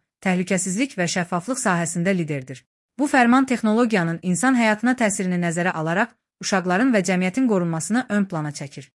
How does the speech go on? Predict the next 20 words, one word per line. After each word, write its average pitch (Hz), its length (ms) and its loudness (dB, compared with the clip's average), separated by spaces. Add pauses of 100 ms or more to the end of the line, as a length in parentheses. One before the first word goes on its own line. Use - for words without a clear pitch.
(240)
Qubernator 254 560 4
Newsom-un 233 560 2
təşəbbüsü 208 560 -2
texnoloji 190 600 -2
inkişafın 190 480 0
məsuliyyətlə 214 600 0
idarə 180 280 2
olunmasının 175 600 0
vacibliyini 165 520 -2
vurğulayır. 147 540 -6 (840)
Bu 277 160 2
qərar 247 260 6
süni 202 300 0
intellekt 208 460 2
şirkətlərinin 220 580 0
fəaliyyətində 175 580 0 (260)
yeni 190 220 4
standartlar 226 540 2
müəyyən 190 400 2
edir 147 240 -6